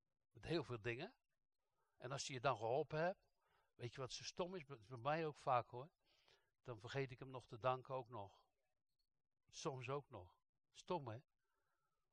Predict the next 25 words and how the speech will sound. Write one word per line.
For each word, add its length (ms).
Hebt 200
hij 120
alles 220
gedaan 380
voor 260
je? 160
En 80
dat, 200
dat 160
we 80
hem 240
danken, 440
hè? 180
Zo 400
vergeten 640
allemaal. 600
Ja. 280
Nou 140
ja, 280
die 140
hoge 280
priester, 460
wat 160
doet 200
hij? 280